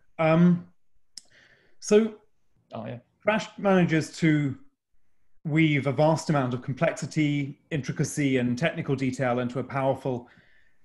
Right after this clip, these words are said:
Speaker 1: and arresting narrative. So what I wanted to ask was about politics as a narrative strategy in the craft of that storytelling. So Crash tells a story in which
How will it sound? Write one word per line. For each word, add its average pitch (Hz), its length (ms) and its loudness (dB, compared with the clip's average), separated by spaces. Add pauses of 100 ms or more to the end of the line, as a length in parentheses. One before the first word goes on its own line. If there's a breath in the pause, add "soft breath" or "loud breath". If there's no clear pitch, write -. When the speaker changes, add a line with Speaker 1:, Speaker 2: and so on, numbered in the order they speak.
Speaker 1:
and 156 120 0
arresting 139 460 0
narrative. 143 600 -2 (680)
So - 140 -4
what 165 100 2
I 214 60 6
wanted 180 300 2
to 143 100 0
ask 135 260 0
was 131 120 -6
about 123 240 -4
politics - 800 -4
as 143 140 -4
a 147 40 0
narrative 147 640 -2 (300)
strategy - 880 -6
in 147 160 -2
the 135 60 -2
craft 151 500 0
of 120 120 -8
that - 180 -8
storytelling. - 640 -14
So 117 200 -16 (380 loud breath)
Crash 170 260 2
tells 151 240 2
a 139 40 -2
story 143 460 2
in 123 120 0
which - 300 -6